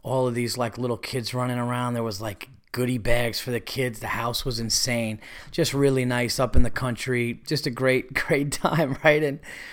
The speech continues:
the funniest thing, though, is, like, all these, like, proper moms and stuff. There was only, like, one other dad there besides me, and he came later. And, um, we're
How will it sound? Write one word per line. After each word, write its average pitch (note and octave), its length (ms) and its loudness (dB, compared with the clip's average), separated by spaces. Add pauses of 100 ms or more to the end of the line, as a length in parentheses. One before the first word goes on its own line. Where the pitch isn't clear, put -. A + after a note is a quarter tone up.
(220)
the - 80 -6
funniest C#3+ 480 4
thing, C#3+ 160 4
though, C3 100 2
is, B2 100 0
like, B2 100 -2
all C3 100 2
these, C#3 180 2
like, B2 140 -2
proper B2+ 380 12
moms A#2+ 400 0
and A#2+ 100 -2
stuff. B2 380 -4
There B2+ 80 -2
was A#2+ 120 -2
only, B2+ 140 0
like, A#2 160 -4
one A#2+ 180 -2
other A#2 200 -2
dad A2+ 400 -4
there A#2 420 -2
besides A2+ 400 -2
me, A#2 220 -2
and A2 100 -4
he A#2 60 -6
came A#2 260 -6
later. A2+ 420 -4 (760)
And, A2+ 240 -2
um, G#2 340 -2 (1120)
we're C3 360 4